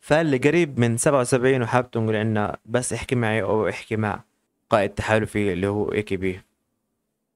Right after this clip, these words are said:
وعندكم السيرفر الثاني اللي بعرفه أنا اللي فيه تحالف عربي قوي اللي هو سيرفر تسعين، في عرب هناك، في تحالف عربي قوي. والسيرفر الثالث اللي هو سيرفر واحد وتسعين.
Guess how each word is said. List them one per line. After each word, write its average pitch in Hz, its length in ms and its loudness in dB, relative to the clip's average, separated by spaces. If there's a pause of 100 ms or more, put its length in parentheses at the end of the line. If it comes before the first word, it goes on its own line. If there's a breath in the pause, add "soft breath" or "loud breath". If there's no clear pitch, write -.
(140)
وعندكم 165 400 2
السيرفر 151 340 2
الثاني 151 320 2
اللي 127 120 2
بعرفه 123 420 2
أنا 113 280 0 (160)
اللي 113 160 0
فيه 120 140 -4
تحالف 120 360 0
عربي 107 260 0
قوي 104 260 -2 (420)
اللي 110 120 0
هو 110 60 2
سيرفر 110 280 2
تسعين، 107 420 -4 (360)
في 135 200 0
عرب 107 280 0
هناك، 101 280 -2
في 127 140 -4
تحالف 110 340 -4
عربي 95 260 -4
قوي. 90 200 -6 (680)
والسيرفر 160 540 2
الثالث 156 500 0
اللي 117 140 2
هو 123 120 0
سيرفر 113 460 0 (840)
واحد 113 280 -2
وتسعين. 113 500 -4